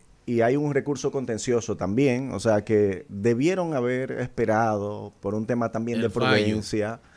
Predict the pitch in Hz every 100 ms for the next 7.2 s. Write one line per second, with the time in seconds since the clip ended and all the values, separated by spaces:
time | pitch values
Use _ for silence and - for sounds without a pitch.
0 | - - 98 98 87 87 - 98 98 117
1 | 117 113 127 135 139 151 147 120 104 123
2 | - _ - 110 127 147 143 - 139 123
3 | - - 120 117 95 85 - - _ _
4 | _ - 104 104 101 95 87 - - 120
5 | 123 139 196 147 110 101 92 87 87 -
6 | 110 117 113 101 - 107 117 127 120 101
7 | 92 107